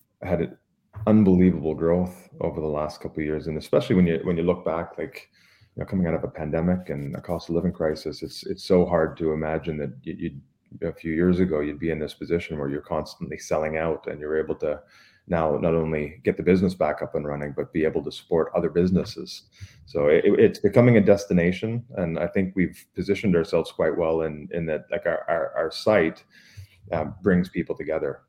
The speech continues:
and we create great memories. And after being locked in, you know, for the, the pandemic, like, uh, people want to do that. So we, we've got the experience to another level. Like, the game night,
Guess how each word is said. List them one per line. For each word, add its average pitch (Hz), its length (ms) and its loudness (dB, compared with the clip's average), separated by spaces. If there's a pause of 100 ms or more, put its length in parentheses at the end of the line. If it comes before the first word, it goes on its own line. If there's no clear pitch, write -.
and 80 100 -6
we 78 100 -4
create 78 280 -2
great 78 200 -2
memories. 78 460 -4
And 76 100 -8
after - 280 -4
being 80 220 -4
locked 78 260 -2
in, 80 280 -2 (180)
you 78 80 -10
know, 73 140 -8
for 78 280 -4
the, 73 240 -4
the 78 80 -10
pandemic, 76 580 -2
like, - 120 -10 (120)
uh, - 60 -4
people 92 300 -2
want 78 220 -2
to - 100 -20
do 85 160 0
that. 71 300 -2
So 73 300 -4 (400)
we, 80 140 0
we've 107 200 0
got 92 200 10
the 92 80 4
experience 87 640 6
to 92 100 0
another 80 220 2
level. 82 320 2 (240)
Like, - 140 -14
the - 80 -18
game 80 240 -8
night, 76 240 -6